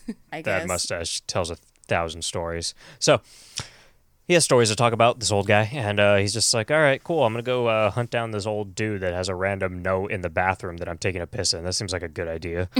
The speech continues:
Speaker 2: So he's at the gas station on the phone, and he's just like, "Oh, hey, uh, where I gotta go? Uh, Bifrost? Okay,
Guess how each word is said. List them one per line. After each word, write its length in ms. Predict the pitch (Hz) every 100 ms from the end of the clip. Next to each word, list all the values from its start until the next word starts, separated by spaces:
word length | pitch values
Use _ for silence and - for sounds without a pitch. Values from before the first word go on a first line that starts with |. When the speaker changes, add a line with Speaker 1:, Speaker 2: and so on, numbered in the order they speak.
| - -
Speaker 2:
So 240 | 113 101
he's 120 | 101
at 80 | 117
the 60 | 113
gas 240 | - 92
station 480 | - 98 - 98 101
on 100 | 104
the 80 | 90
phone, 380 | - 90 92 98 _ -
and 160 | 98
he's 140 | 95 85
just 180 | 87 -
like, 220 | 98 117
"Oh, 160 | 151
hey, 300 | 127 147 123
uh, 240 | 120 113 107
where 200 | 117 120
I 40 |
gotta 160 | 117 117
go? 220 | 117 117
Uh, 120 | 90 80
Bifrost? 680 | - 117 - 143 135 - 104
Okay, 200 | -